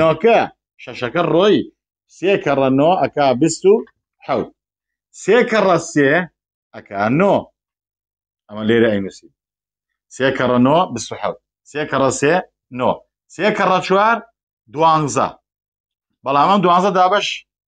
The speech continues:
سێ یەکەین، ئەکا چوار، چوار، چوار.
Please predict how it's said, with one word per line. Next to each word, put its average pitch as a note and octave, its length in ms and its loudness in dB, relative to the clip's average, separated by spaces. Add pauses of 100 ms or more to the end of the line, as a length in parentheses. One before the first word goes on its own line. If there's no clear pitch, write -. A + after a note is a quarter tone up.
(920)
سێ G#3 140 2 (100)
یەکەین، D3+ 320 -2 (380)
ئەکا C3+ 240 -4 (160)
چوار، C3 480 2 (640)
چوار، C3+ 420 0 (640)
چوار. G2+ 240 -6